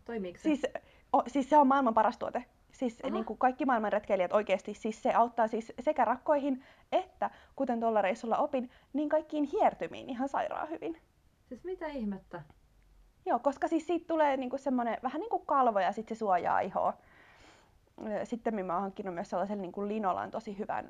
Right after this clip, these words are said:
Speaker 2: niinku rasvan, mikä toimii vähän samalla tavalla. Mut siis se
Speaker 1: Joo.
Speaker 2: oli ihan kauheeta. Mä hieroin sitä rakoneesta puikkoa, joka siis on tarkoitettu j-, niinku jalkapohjiin tai esim. kantapäihin.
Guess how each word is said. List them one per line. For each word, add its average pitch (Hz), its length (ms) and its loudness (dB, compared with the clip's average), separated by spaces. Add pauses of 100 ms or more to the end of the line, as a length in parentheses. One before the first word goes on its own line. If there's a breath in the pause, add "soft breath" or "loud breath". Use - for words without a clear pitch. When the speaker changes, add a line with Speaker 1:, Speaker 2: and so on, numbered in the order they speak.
(160)
Speaker 2:
niinku - 400 -14 (260)
rasvan, 156 640 -6
mikä 107 200 -10
toimii 117 320 -10
vähän 147 180 -10
samalla 247 240 -6
tavalla. 269 280 -2 (720 soft breath)
Mut 262 120 -2
siis 220 140 -4
se 494 40 4
Speaker 1:
Joo. - 20 6
Speaker 2:
oli 294 100 2
ihan 349 180 -2
kauheeta. 226 360 4
Mä 262 160 0
hieroin 285 400 2
sitä 302 200 -2
rakoneesta 285 500 -2
puikkoa, - 560 -6 (220)
joka 214 160 -6
siis 233 160 -4
on 254 60 0
tarkoitettu 254 460 2
j-, 277 320 -2
niinku 262 240 0
jalkapohjiin 262 1080 4
tai 233 140 4
esim. 277 220 -2
kantapäihin. 277 920 0